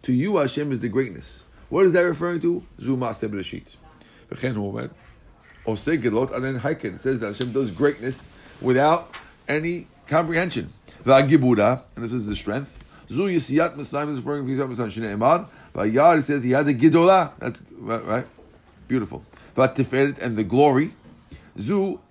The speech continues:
Chama V'Levana Sha'amdu Lo Yeshua. The glory that Hashem gave to Klal Yisrael is when Hashem stopped the sun and the moon for Yehoshua when he wanted to fight his enemies. Shnei Emar, Vayidom HaShemesh, V'Yareach Amad,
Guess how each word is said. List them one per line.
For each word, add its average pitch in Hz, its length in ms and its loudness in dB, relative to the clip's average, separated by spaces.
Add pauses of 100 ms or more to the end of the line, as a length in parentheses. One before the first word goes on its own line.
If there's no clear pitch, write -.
Chama 143 360 2
V'Levana 143 420 0
Sha'amdu 135 460 -2
Lo 151 200 -2
Yeshua. 160 460 -2 (440)
The 123 100 -6
glory 160 580 2
that - 160 -4
Hashem 147 340 -4
gave 156 200 0
to 151 80 -6
Klal 147 180 -2
Yisrael 147 340 -2
is 120 100 -6
when 131 120 -6
Hashem 123 280 -6
stopped - 460 -4 (280)
the - 80 -10
sun 156 260 -4
and 147 100 -4
the 139 60 -2
moon 151 380 -4 (160)
for - 120 -4
Yehoshua 135 720 2 (160)
when 117 140 -4
he 120 80 -4
wanted 135 280 -6
to 123 80 -8
fight 131 200 -2
his 113 120 -4
enemies. 107 380 -8
Shnei 117 300 -8
Emar, 165 320 0 (200)
Vayidom 113 460 0
HaShemesh, 165 720 0 (640)
V'Yareach 135 580 2
Amad, 131 920 4